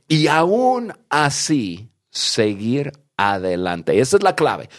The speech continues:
seguir adelante. Cuando pensamos en, en tenacidad o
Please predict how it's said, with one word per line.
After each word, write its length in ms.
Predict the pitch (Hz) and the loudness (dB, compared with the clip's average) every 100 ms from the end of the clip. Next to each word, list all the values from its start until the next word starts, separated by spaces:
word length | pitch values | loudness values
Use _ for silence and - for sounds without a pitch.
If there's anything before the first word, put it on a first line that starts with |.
| - - | -20 -6
seguir 680 | - - 123 117 151 - - | -2 2 2 2 0 0 0
adelante. 520 | 117 110 107 101 101 | 2 2 2 0 0
Cuando 260 | 120 120 107 | 2 2 2
pensamos 640 | 127 120 170 226 220 - | 0 2 2 4 2 0
en, 200 | 143 127 - - _ | -2 -4 -10 -20 _
en 240 | 151 147 131 | 0 2 2
tenacidad 920 | 143 127 135 127 156 135 135 143 143 - | 0 2 0 0 0 2 4 4 2 4
o 300 | 123 113 | 4 2